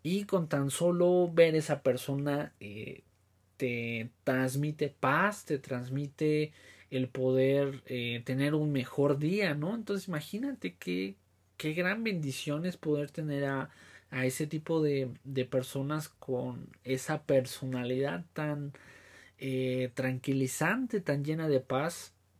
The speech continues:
que pocos, de verdad que pocos,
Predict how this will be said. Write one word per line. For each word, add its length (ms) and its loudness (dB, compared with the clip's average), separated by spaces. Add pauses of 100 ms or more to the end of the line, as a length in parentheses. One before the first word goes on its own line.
(1300)
que 160 -2
pocos, 720 0 (2750)
de 160 0
verdad 260 4
que 140 -4
pocos, 440 0